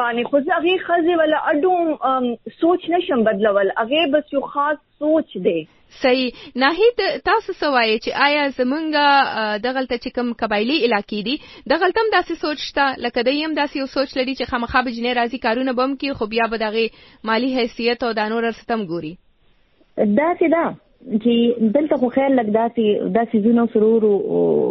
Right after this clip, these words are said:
Speaker 3: دغه کېږي چې یو جینۍ به ځان سره جهیز راوړي او ډېر هر څه به ځان سره راوړي. خو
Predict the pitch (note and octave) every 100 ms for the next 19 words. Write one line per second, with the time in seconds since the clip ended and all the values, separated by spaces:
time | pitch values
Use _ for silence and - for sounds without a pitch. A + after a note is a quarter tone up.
0 | C2+ F2 - - - - _ E3+ F#3 F#3+
1 | A3 A3+ G#3 G3 G3 F#3 F#3+ G3 F#3+ G3
2 | F#3+ F#3 F3 F3+ F3 F#3 F#3 F#3 F3+ F3
3 | F3 F3 E3+ F#3+ F#3 F3 F#3+ - F#3 F3+
4 | F3+ F3 F3 D#3+ D#3+ D#3+ F3 - - _
5 | - - - - _ C4 C#4+